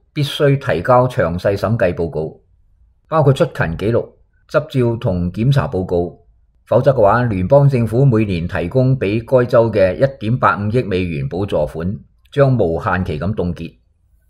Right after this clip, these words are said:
川普政府嘅新規唔單止針對明尼蘇達州，更係擴展到全美國。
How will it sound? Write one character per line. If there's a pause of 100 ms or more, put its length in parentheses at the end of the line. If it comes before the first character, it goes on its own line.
(140)
川
普
政
府
嘅
新 (100)
規 (320)
唔
單
止
針
對
明
尼
蘇
達
州， (460)
更
係
擴
展
到
全
美
國。